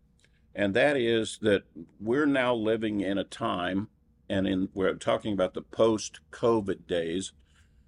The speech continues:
when we got through the lockdowns and all the face mask restrictions and so forth, there were a lot of protests, and there were a lot of people objecting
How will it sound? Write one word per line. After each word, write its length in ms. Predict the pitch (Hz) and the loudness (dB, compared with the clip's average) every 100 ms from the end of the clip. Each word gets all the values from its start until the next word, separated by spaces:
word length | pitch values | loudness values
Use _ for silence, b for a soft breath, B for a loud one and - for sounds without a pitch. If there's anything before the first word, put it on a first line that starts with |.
| - | -10
when 160 | 104 101 | -2 0
we 80 | 98 | 4
got 240 | 117 117 | 4 2
through 200 | - 110 | 0 -2
the 100 | 95 | 0
lockdowns 760 | 92 107 107 - 101 104 104 - | 0 0 0 -2 -2 0 -2 -6
and 100 | 90 | -2
all 160 | 101 | 0
the 80 | 98 | -2
face 440 | 92 110 107 101 - | -2 0 0 -2 -2
mask 360 | 98 98 - | -2 -2 -6
restrictions 680 | 92 - 107 95 - 85 92 | -10 -8 -4 -4 -4 -8 -8
and 120 | 87 | -6
so 160 | - 98 | -2 -2
forth, 240 | 92 85 b b b - - - - | 0 -4 b b b -20 -20 -20 -4
there 200 | 139 139 | 4 6
were 140 | 139 | 6
a 60 | 120 | 4
lot 400 | 110 139 175 156 | 4 2 2 0
of 120 | - | -6
protests, 800 | - 151 123 - 95 85 92 - | 0 2 2 -2 -4 -2 -8 -8
and 120 | 107 | -4
there 60 | 98 | -2
were 80 | |
a 60 | 101 | 0
lot 180 | 127 151 | 0 -2
of 60 | |
people 300 | - - 107 | -6 -10 -6
objecting 800 | 95 - - 117 131 - 90 85 | -6 -6 2 2 2 -6 -8 -8